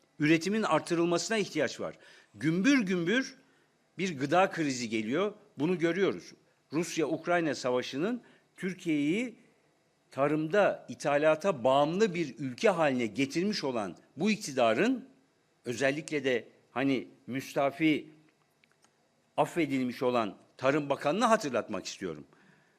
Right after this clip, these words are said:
Özellikle bu iktidarın Türkiye'yi getirmiş olduğu yerden dönmesinin yolu tarımda ithalatı arttırmak değil,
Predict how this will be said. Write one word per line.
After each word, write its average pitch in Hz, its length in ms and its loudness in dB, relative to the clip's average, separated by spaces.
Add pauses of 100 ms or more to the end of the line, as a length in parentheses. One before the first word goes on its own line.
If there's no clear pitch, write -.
(260)
Özellikle 156 840 2 (300)
bu 185 240 0
iktidarın 151 800 2 (280)
Türkiye'yi 160 500 0
getirmiş 160 480 -2
olduğu 123 320 0
yerden 120 520 0 (920)
dönmesinin 160 680 2
yolu 185 500 2 (480)
tarımda 170 440 2
ithalatı 156 600 2
arttırmak 147 580 0
değil, 254 340 6